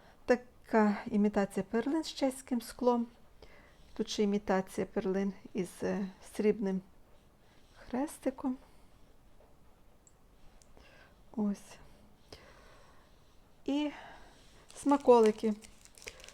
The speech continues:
Такі цукерки. Тетяна мене пригостила. Звісно, мені вже цікаво.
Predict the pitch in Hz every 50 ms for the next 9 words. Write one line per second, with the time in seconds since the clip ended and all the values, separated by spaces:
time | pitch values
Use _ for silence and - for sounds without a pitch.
0 | - - - - - - - - - - - - - - - - - - - 214
1 | - - - 214 214 208 208 - - - - - - - - - - - - -
2 | - - - - - - - - - - 247 - - 214 196 190 190 - - -
3 | 202 196 185 - - - - - - - - - - - - 208 - - 214 202
4 | 202 190 196 196 190 - - - - - 208 196 196 202 196 - - 208 196 190
5 | 196 - - - 233 262 285 311 311 320 - - - - - - - - - -
6 | - - - - - - - - - - - - - - 220 202 196 196 208 202
7 | - - 214 202 - - - - - 214 208 220 214 208 196 - - 214 175 190
8 | 208 196 196 - - 254 - - - - 294 339 359 349